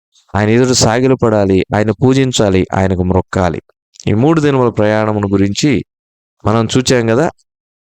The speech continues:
ఇంకొక మూడు దినములు అనేటటువంటి మాటను గూర్చినటువంటి వాక్యాన్ని ఈ సమయంలో జ్ఞాపకం చేసుకొని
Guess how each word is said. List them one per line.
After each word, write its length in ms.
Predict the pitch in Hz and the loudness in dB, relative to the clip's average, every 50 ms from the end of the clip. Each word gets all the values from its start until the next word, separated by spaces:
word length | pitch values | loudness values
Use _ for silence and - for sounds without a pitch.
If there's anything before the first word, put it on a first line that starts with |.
| _ _ _ _ _ _ - | _ _ _ _ _ _ -2
ఇంకొక 640 | 127 127 147 139 - - - 139 120 107 101 98 - - _ _ _ _ _ _ - | 0 2 2 0 0 -2 -2 0 0 2 0 -2 -4 -8 _ _ _ _ _ _ -2
మూడు 280 | 104 113 135 151 156 151 | 0 2 2 4 4 2
దినములు 560 | 143 135 135 127 120 117 117 113 117 123 - - _ - | 2 2 0 0 2 2 2 2 2 2 0 -2 _ -2
అనేటటువంటి 720 | 113 113 113 110 - 110 104 - 110 107 107 101 95 98 | 0 0 0 0 0 -2 0 0 0 0 0 -2 -2 -2
మాటను 400 | 98 101 104 110 - 113 117 110 | 0 0 0 -2 -2 -2 -4 0
గూర్చినటువంటి 960 | 104 107 107 101 - - 104 101 92 - 104 98 92 90 - 92 87 - - _ _ _ _ _ _ _ _ _ _ - | 0 0 0 0 -2 -2 -2 -2 -2 0 0 0 0 0 -2 -2 -2 -2 -6 _ _ _ _ _ _ _ _ _ _ -2
వాక్యాన్ని 680 | 98 110 123 - - 131 123 113 104 104 101 92 - - - | -2 -2 -2 -2 -2 -2 0 0 0 0 -2 -2 -2 -2 -2
ఈ 60 | 95 | -2
సమయంలో 340 | 95 - 110 107 110 110 110 | -2 0 0 0 0 0 0
జ్ఞాపకం 460 | 98 104 104 110 110 - - 110 104 | -2 -2 -2 -2 -2 -2 -2 -2 0
చేసుకొని 460 | 98 98 95 - - 101 110 151 - | 0 0 -2 -2 -2 -2 0 0 -2